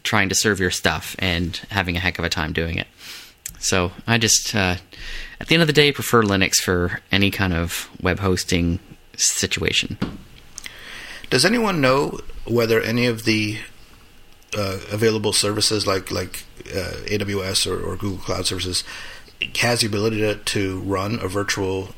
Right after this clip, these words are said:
Speaker 2: Mac O S ten server?
Speaker 1: I do not believe so.
Speaker 2: Yeah, that
Speaker 1: Not
Speaker 2: would be,
Speaker 1: A W S.
Speaker 2: that would be interesting to be able to use one of those to do, for example, Xcode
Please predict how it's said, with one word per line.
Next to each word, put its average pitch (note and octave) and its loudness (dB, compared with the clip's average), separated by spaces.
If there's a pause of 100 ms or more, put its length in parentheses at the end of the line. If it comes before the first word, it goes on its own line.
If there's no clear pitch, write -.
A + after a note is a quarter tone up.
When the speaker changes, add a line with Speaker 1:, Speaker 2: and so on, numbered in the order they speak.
(400)
Speaker 2:
Mac G2 -6
O F#2 0
S - 2
ten F#2 -4
server? B2+ -2 (1000)
Speaker 1:
I A2 4
do A2+ 4
not D3 4
believe C3+ 4
so. - -2 (140)
Speaker 2:
Yeah, G#2 -2
that B2+ 6
Speaker 1:
Not F#3 4
Speaker 2:
would G#3 -2
be, D#3+ 6
Speaker 1:
A D#3 6
W A#2 6
S. F2 4
Speaker 2:
that - 4
would G3 -2
be E3 2
interesting B2 0
to G#2+ -2
be A2 0
able G#2+ 0
to G#2 -2 (100)
use A2+ 0
one G#2+ -2
of G2+ -4
those G2+ 0
to G2 -8
do, G#2 0 (140)
for - -2
example, F#2+ -2
Xcode F#2+ -2